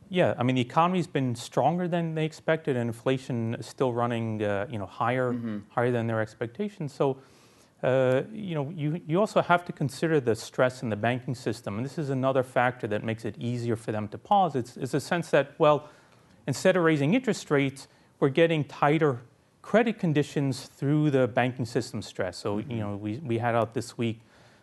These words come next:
Speaker 1: uh, bank lending standards are, are continue to be tightened. So in some sense, that's doing part of the job for the Fed. It's one of the things that says, "All right,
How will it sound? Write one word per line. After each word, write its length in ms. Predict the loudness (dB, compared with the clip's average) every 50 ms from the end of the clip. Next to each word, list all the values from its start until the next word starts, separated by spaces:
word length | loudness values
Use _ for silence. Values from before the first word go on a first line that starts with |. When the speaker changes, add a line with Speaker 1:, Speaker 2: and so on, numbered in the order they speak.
| _ -4
Speaker 1:
uh, 440 | -2 0 0 2 2 0 0 -2 -4 -8 -12 -20 _ _ _ -4
bank 220 | -2 -2 -2 0
lending 260 | 0 0 2 0 0
standards 600 | -2 -4 -2 -2 0 0 0 0 0 0 0 0
are, 260 | 0 0 0 0 -2 -2 -2
are 160 | -4 -4 -4 -8 -18 _ _ _ -12
continue 400 | -8 -8 -6 -4 -2 -2 -2 -2
to 100 | -2 -4
be 340 | -4 -4 -4 -4 -4 -6 -8 -8
tightened. 520 | -4 -2 0 0 0 0 -2 -4 -6 -8 -12 _ _ _ _ _
So 420 | -2 0 2 4 4 2 0 -2 -6 -12 _ _ _ _ -10
in 80 | -10 -4
some 220 | 0 0 0 2
sense, 240 | 2 0 0 0 2
that's 260 | 2 2 2 2 0
doing 240 | 0 2 2 4 2
part 320 | 0 0 4 4 6 6
of 80 | 6 4
the 60 | 2
job 340 | 2 4 6 6 6 4 0
for 100 | -2 -2
the 100 | -2 0
Fed. 280 | 0 2 2 2 2
It's 180 | 0 -4 -6 -2
one 140 | -2 0 0
of 100 | 0 -2
the 40 | -2
things 160 | -2 0 0
that 160 | 0 0 0
says, 100 | 0 0
"All 120 | 2 4
right, 180 | 4 4 2 0